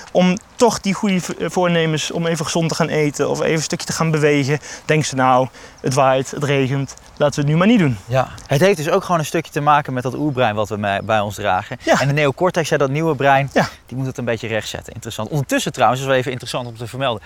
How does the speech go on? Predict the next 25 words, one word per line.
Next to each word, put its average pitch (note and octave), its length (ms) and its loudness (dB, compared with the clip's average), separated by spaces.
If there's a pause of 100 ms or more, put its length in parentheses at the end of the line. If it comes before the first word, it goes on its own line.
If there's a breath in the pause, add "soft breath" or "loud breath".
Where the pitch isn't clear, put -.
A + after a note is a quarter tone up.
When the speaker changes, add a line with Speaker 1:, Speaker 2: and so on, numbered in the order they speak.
Speaker 2:
hebben - 200 2
we F3 60 4
ons E3 100 0
eerste F3+ 280 -2
rondje D3+ 260 -2
gelopen F3 360 0
over F3 140 -4
de E3+ 60 -2
atletiekbaan. E3 640 -4 (280 loud breath)
Ik - 140 -10
vermoed F#3 260 -4
dat E3 180 -2
Jurend D#3 260 -2
en C#3 60 -6
Martina C#3+ 300 -4
een C3+ 140 -4
iets F3+ 100 -6
snellere C#3+ 360 -4
tijd C3 220 2
neerzet B2+ 300 0
dan B2 120 4
dat G#2+ 120 2
wij C#3 180 6
dat F#3+ 140 4
doen. G#3 180 0